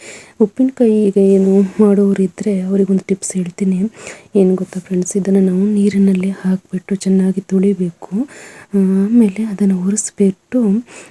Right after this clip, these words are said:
ಕಟ್ ಮಾಡಿ ಉಪ್ಪಿಗೆ ಹಾಕ್ಬೇಕು. ಆ, ಈ ಥರ ನಾವು ಮಾಡುವುದರಿಂದ ನಮಗೆ ಹಲವು ವರ್ಷಗಳ ಕಾಲ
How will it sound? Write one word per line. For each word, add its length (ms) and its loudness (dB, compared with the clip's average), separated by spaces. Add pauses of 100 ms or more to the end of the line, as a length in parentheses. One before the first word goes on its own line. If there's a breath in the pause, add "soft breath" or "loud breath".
(120)
ಕಟ್ 280 -2
ಮಾಡಿ 440 2
ಉಪ್ಪಿಗೆ 460 -2
ಹಾಕ್ಬೇಕು. 540 -6 (540 loud breath)
ಆ, 120 4
ಈ 200 2
ಥರ 220 -4
ನಾವು 160 4
ಮಾಡುವುದರಿಂದ 800 -2 (240)
ನಮಗೆ 320 -2
ಹಲವು 280 -6
ವರ್ಷಗಳ 420 -4
ಕಾಲ 320 -6